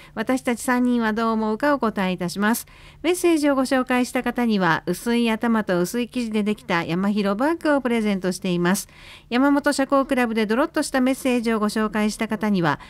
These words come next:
山広さんの直筆応援メッセージ入りクオカードをプレゼントしています。送ってこられると何かと困るという方は、辞退希望と書いておいていただければ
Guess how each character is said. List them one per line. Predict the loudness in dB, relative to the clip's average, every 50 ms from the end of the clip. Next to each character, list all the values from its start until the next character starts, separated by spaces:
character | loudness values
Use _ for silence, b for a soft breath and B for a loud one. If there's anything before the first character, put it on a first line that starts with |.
| B B B
山 | -2 0 2 2 2
広 | 2 2 2 2 2
さ | 0 0 2
ん | 2
の | 2 0 0
直 | -2 -4 -4 -4 -4 -4
筆 | -4 -2 -2 -2 -2 0
応 | 0 2 2
援 | 2 2 2
メ | 2 0 0
ッ |
セ | -2 -2 -2 -2 0
ー | 0
ジ | 0 0 0
入 | -2
り | -2 -4
ク | -4 -2 -2
オ | 0 0
カ | 2 2 2 2
ー | 2
ド | 2 0
を | 0
プ | 0 0
レ | -2 -2
ゼ | -2 -2 -4
ン | -2
ト | -2 -4
し | -4 -4
て | -4 -4
い | -2 0
ま | 2 2 2 0
す。 | -2 b b b b b b b b -4
送 | -4 -2 -2 -2
っ |
て | -2 -2 -2
こ | 0 0
ら | 0 2 2
れ | 2 2
る | 0 0
と | 0 0
何 | 0 0 0 0
か | 0 -2
と | -2 -2
困 | 0 0 0 2
る | 0 0 0
と | 0
い | -2 0
う | 0
方 | -2 0 0 2
は、 | 2 2 2 0 -2
辞 | -6 -4
退 | -2 0 0 0 0 -2
希 | -2 -2
望 | 0 0 0 0
と | -2 -2
書 | -2 0 -2
い | 0
て | 0 -2
お | -2 -2
い | 0
て | -2 -2
い | -2 -2
た | -4 -4
だ | -4 -4
け | -2 0
れ | 0 0 2
ば | 2 2 0